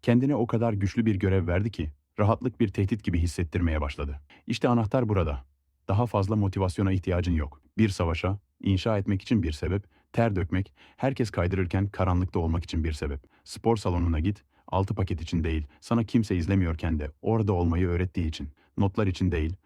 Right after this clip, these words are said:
ortalama kalmayı reddettiğin için kitap okuyun. Zor şeyler yapın çünkü yumuşak adamlar hayatta kalamaz. Bu dünyanın daha fazla iyi adama ihtiyacı yok. Ateşini kontrol altına almış tehlikeli adamlara ihtiyacı var. Öyleyse uyanın, savaşınızı seçin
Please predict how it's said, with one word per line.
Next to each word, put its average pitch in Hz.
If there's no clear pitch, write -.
ortalama 107
kalmayı 90
reddettiğin 104
için 90
kitap 80
okuyun. 73
Zor 107
şeyler 113
yapın 90
çünkü 95
yumuşak 110
adamlar 104
hayatta 95
kalamaz. 101
Bu 127
dünyanın 113
daha 104
fazla 90
iyi 87
adama 80
ihtiyacı 85
yok. 76
Ateşini 120
kontrol 110
altına 90
almış 92
tehlikeli 95
adamlara 90
ihtiyacı 76
var. 64
Öyleyse 90
uyanın, 87
savaşınızı 95
seçin 95